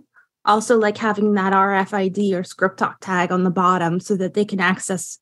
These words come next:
all that information whenever they need it. Finally, we offer controlled substance safety labels. These are for your stronger, um, medications. You know, there's a lot of risks inherent with taking those.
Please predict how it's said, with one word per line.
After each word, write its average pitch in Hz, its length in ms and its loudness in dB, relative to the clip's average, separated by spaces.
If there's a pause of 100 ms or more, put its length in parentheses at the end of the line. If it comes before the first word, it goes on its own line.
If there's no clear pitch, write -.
(400)
all 247 220 4
that 208 200 2
information 196 720 -2
whenever 185 380 -2
they 185 140 0
need 185 240 -2
it. 175 260 -10 (160)
Finally, 349 920 4
we 269 180 4
offer 269 340 4
controlled 262 500 0
substance 247 540 -2
safety 240 460 2
labels. 185 800 -6 (400)
These 302 240 2
are 349 80 2
for 302 100 -2
your 277 160 4
stronger, 247 680 2 (160)
um, 208 340 2
medications. 226 1120 0 (400)
You 233 60 -2
know, 220 80 4
there's 233 160 4
a 247 60 4
lot 220 420 2
of 208 120 -4
risks 196 440 -4
inherent 208 540 0
with 226 180 0
taking 247 400 2
those. 247 540 2